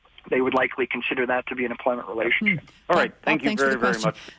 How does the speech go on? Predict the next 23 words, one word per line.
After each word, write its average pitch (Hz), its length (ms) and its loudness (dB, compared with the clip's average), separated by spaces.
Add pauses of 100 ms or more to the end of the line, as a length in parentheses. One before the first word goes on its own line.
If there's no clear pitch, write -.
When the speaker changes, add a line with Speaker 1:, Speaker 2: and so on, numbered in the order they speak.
(140)
Speaker 2:
Uh, 196 260 0
Tom, 233 240 0
I 214 40 0
don't 226 140 0
know 190 100 2
if 170 100 -4
you 170 400 0
could 156 240 -2
respond 156 360 0
to 147 40 0
this 139 180 0
one, 139 120 2
but 147 100 -2
just - 320 -2
someone 185 240 2
said, 170 140 2
"I 156 80 0
just 202 180 -2
got - 180 -2
notified 156 460 0
that 135 140 -2
the 147 100 0
union 254 680 0